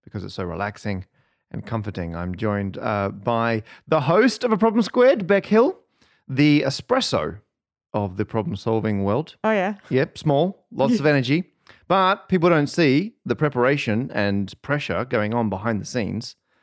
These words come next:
Speaker 1: to produce that final result. And it is not pronounced with an X.
Speaker 2: Nice.
Speaker 1: Don't, thank you.
Speaker 2: I'm very
Speaker 1: <laughs>
Speaker 2: impressed
Speaker 1: Don't
Speaker 2: with
Speaker 1: get
Speaker 2: that.
Speaker 1: that wrong. Uh, and I am Matt Parker, the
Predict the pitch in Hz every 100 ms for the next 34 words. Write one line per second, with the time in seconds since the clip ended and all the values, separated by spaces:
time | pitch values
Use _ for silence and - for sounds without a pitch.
0 | _ _ _ - 107 113 123 127 131 -
1 | 143 147 139 170 165 214 226 214 196 -
2 | _ - 151 139 139 147 139 127 139 120
3 | 135 120 - - - - _ _ _ _
4 | _ _ _ _ _ - 214 254 269 247
5 | 131 131 135 - 175 208 - - - 185
6 | 165 220 254 262 247 226 233 220 233 202
7 | 165 185 202 202 165 185 180 - 170 127
8 | 123 147 - - - 147 151 160 185 185
9 | 175 151 139 - 131 110 113 104 101 113
10 | 117 123 120 120